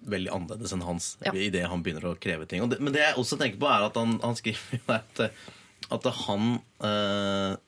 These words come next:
Speaker 1: tjener bedre enn henne, og med mindre hun har tjent liksom ekstremt dårlig,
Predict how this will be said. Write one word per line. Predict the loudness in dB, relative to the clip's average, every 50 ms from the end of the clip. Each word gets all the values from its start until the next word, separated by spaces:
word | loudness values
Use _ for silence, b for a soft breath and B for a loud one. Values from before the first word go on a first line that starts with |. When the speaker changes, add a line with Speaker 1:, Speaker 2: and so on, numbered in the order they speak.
| -20 -20 -10
Speaker 1:
tjener | -4 -2 -2 0 0 0 -2
bedre | -2 -2 -2 0 0 0 0
enn | 0 0
henne, | 0 0 2 2 0 0 -2 -2
og | -2 -2
med | 0 0
mindre | 0 0 0 0 -2 -2 -2
hun | -2 -2 -2
har | -2 -4 -6
tjent | -12 -12 -10 -10 -10 -10 -10
liksom | -10 -8 -8 -10 -10 -10
ekstremt | -10 -6 -4 -2 -2 -2 -2 -6 -6 -6 -8 -12 -10 -8 -8 -6 -2 -2 -2 -2 -4 -6 -8 -6
dårlig, | -2 0 2 2 2 2 0 0